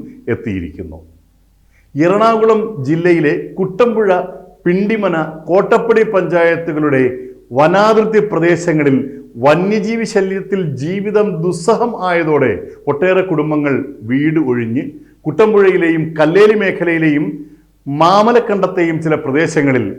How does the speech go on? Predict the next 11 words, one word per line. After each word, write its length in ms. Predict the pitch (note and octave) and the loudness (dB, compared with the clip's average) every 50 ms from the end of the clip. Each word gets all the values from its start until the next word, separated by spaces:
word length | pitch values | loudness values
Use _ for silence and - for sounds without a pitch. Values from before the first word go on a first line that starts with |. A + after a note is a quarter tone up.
| - - - A2 A#2 | -14 -14 -4 0 2
വൈദ്യുതി 440 | B2+ C#3 C#3+ D3 D#3+ D3 C3 B2 - - - G#2+ G2+ | 2 2 2 0 0 0 -2 -2 -4 -6 -8 -10 -8
എത്തിയിട്ടില്ല. 520 | - - G#2 F2+ E2+ - E2+ E2 - - C#2+ - _ _ _ _ _ _ _ _ _ - - | -8 -8 -10 -10 -10 -12 -14 -18 -20 -20 -20 -20 _ _ _ _ _ _ _ _ _ -12 -6
ഇവർക്ക് 340 | A2 B2 C3 C3 - D3 C3+ C#3 - - - - - - | -4 -2 -2 -2 0 0 0 0 -2 -6 -12 -14 -6 0
കാട്ടാനകളെ 640 | - C#3+ D#3 F3 F3 - G#3 G3+ G3 G3+ F#3 F#3+ F#3 F3 - - | 2 4 4 2 2 0 0 0 0 0 0 0 0 0 0 0
പന്തം 280 | D#3 D3+ E3+ E3+ G#3 G#3+ G#3+ | 0 0 0 0 0 0 0
കൊളുത്തി 260 | G3 F#3 F3 - F#3 - - - | 0 0 0 -2 -4 -6 -4 -6
പിന്തിരിപ്പിക്കുവാൻ 800 | D#3+ E3 F3+ F#3+ A3+ G#3+ F3+ - F#3+ - D#3+ F3+ E3+ D#3+ D3 C#3+ C#3 - - - - - - C3 C#3+ | -6 -4 -2 -2 -2 -2 -4 -6 -8 -4 -2 0 0 0 0 0 -4 -6 -10 -14 -16 -10 -4 0 4
റേഷൻ 420 | E3 F#3+ A3 G#3+ G#3 - C4+ B3 A#3 G3+ | 6 6 6 6 4 4 2 2 2 2
മണ്ണെണ്ണ 280 | F#3 F3+ F3 F3 F3 E3+ D#3+ | 0 0 0 0 0 0 0
പോലും 220 | D#3 D3+ D3+ D3 C#3+ C3+ | 0 0 0 0 0 0
ലഭിക്കുന്നതും 560 | C#3 C#3 C#3+ C#3 C#3+ D3 C#3 C3 B2+ B2+ A#2+ | 0 -2 -2 -4 -2 -2 -2 0 -2 -2 -2